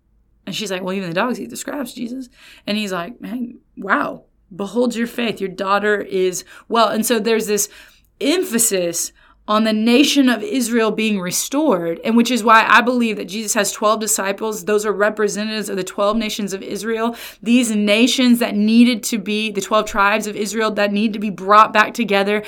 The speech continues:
that need to be restored. I believe the twelve disciples are an embodiment of that, that Jesus is bringing them back. He's bringing them to Jerusalem, that he is rebuilding what was lost in their iniquity.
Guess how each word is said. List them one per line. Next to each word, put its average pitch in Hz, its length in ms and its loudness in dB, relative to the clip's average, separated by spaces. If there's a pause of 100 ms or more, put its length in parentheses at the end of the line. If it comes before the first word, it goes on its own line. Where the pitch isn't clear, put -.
(160)
that 214 140 -2
need 226 220 6
to 220 60 -2
be 220 120 0
restored. 220 420 0
I 208 140 4
believe 226 260 2
the 196 80 2
twelve 214 320 -2
disciples 208 540 -2
are 190 180 2
an 190 100 -4
embodiment 202 760 0
of 202 240 -2
that, 233 340 -2 (220)
that 208 80 2
Jesus 240 340 0
is 202 160 -4
bringing 233 600 6
them 214 120 6
back. 220 280 6
He's 175 180 -6
bringing 233 600 6
them 233 140 8
to 220 120 -6
Jerusalem, 220 440 -4
that 208 120 -8
he 240 120 4
is 180 160 -2
rebuilding 220 1600 2 (500)
what 226 320 4
was 226 220 0
lost 202 580 4
in 202 140 -2
their 196 220 0
iniquity. 190 580 -6